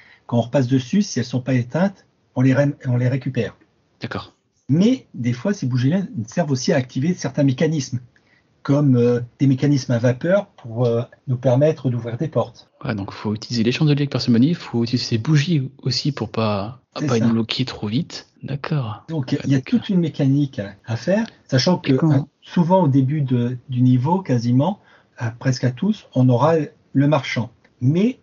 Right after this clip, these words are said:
Speaker 1: à la fin d'un niveau, ou même quand on met en pause, on peut choisir de venir, de revenir à notre repère. Au début, le repère va être, ça va être juste une creusée dans la terre, euh, avec un lit, euh, un, un endroit pour se changer, puisqu'on peut personnaliser le,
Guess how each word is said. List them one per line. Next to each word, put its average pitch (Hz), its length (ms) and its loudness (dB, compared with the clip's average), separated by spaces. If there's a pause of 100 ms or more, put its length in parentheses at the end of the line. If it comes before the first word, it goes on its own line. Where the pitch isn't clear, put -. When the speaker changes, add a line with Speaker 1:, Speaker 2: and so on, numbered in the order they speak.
(140)
Speaker 1:
à 131 80 -4
la 127 100 2
fin 160 140 -4
d'un 139 140 -2
niveau, 135 420 0
ou 127 60 -2
même 120 180 -2
quand 120 140 -6
on 113 40 -2
met 113 120 -2
en 113 80 -2
pause, 185 260 -6
on 123 80 -4
peut 139 160 -4
choisir 143 340 -2
de 135 120 0
venir, 147 380 0
de 113 100 -2
revenir 139 320 0
à - 20 -2
notre 139 260 -2
repère. 113 300 -2 (220)
Au 135 80 2
début, 135 240 2
le 139 80 4
repère 117 340 -2
va 107 140 -6
être, 104 240 -8
ça 110 120 -6
va 110 100 -2
être 104 260 -4
juste 123 340 -2
une 104 260 0 (200)
creusée 135 300 2
dans 123 100 4
la 120 140 2
terre, 131 600 2
euh, 101 140 -6 (260)
avec 104 300 -6
un 120 80 0
lit, 135 680 2
euh, 104 120 -2 (180)
un, 135 240 2
un 135 120 2
endroit 131 260 2
pour 123 160 -8
se 110 440 -4
changer, 120 460 -2
puisqu'on - 240 -10
peut - 160 -2
personnaliser 131 800 0
le, 95 480 -6